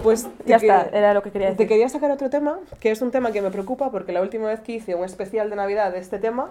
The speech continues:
Speaker 1: eh, fue el último episodio final de un podcast. Final, de
Speaker 2: Se
Speaker 1: verdad.
Speaker 2: lo podemos decir en,
Speaker 1: Final
Speaker 2: en,
Speaker 1: derradeiro.
Speaker 2: en, ¿cómo se llama?
Speaker 1: Derradeiro.
Speaker 2: En es-,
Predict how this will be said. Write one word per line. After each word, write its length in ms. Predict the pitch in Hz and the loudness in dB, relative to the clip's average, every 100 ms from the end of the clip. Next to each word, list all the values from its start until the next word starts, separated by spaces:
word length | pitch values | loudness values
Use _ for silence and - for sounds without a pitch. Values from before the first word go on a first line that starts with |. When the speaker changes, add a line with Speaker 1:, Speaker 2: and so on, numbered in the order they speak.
| - | -6
Speaker 1:
eh, 540 | 196 185 180 160 156 - | -4 -2 0 -2 -4 -2
fue 160 | 214 | 0
el 60 | 208 | 0
último 260 | 196 196 | -2 -4
episodio 460 | 190 196 - 220 190 | -6 -6 2 4 4
final 340 | 214 190 196 | 2 0 0
de 60 | 185 | -2
un 100 | 190 | -4
podcast. 480 | 214 196 - 302 - - - - - _ | -4 -6 -6 -8 -10 -20 -20 -20 -20 _
Final, 380 | - 208 202 277 | -2 2 2 2
de 100 | 196 | 0
Speaker 2:
Se 60 | 180 | 4
Speaker 1:
verdad. 160 | 240 175 | 6 6
Speaker 2:
lo 60 | |
podemos 240 | 226 247 240 | 4 4 2
decir 280 | 233 233 202 | 0 0 -2
en, 260 | 196 190 | -2 -4
Speaker 1:
Final 300 | 180 208 214 | -2 2 4
Speaker 2:
en, 100 | 226 | 4
Speaker 1:
derradeiro. 500 | 196 196 175 180 190 190 | 2 2 4 2 2 -2
Speaker 2:
en, 220 | 185 190 | -6 -10
¿cómo 180 | 208 202 | -10 -8
se 80 | 202 | -6
llama? 240 | 214 320 - - - _ _ _ _ - | -6 -8 -10 -20 -20 _ _ _ _ -6
Speaker 1:
Derradeiro. 300 | 190 170 | -2 2
Speaker 2:
En 80 | |
es-, 60 | 226 | 2